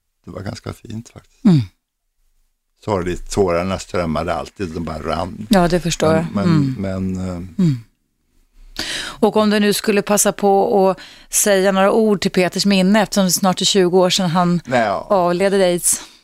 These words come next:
Speaker 2: Hur var han som person?
Speaker 1: Ja, det, det var en underbar människa. Stark och fin och, och vacker.
Speaker 2: Mm.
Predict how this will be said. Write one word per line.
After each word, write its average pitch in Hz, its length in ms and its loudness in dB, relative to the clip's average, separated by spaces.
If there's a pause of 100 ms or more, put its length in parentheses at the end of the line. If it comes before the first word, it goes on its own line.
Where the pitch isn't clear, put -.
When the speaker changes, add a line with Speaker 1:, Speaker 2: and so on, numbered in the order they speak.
(260)
Speaker 2:
Hur 196 100 -2
var 196 140 4
han 202 100 2
som 190 180 -2
person? 185 260 0 (220)
Speaker 1:
Ja, 104 160 0
det, 95 360 -6
det 90 60 -10
var 90 140 -4
en 90 300 -10
underbar 90 400 -4
människa. 85 460 -10 (2250)
Stark 87 560 -8 (140)
och 87 280 -12 (800)
fin 85 360 -8
och, 90 80 -12 (240)
och 95 80 0
vacker. - 480 -6 (260)
Speaker 2:
Mm. 139 120 0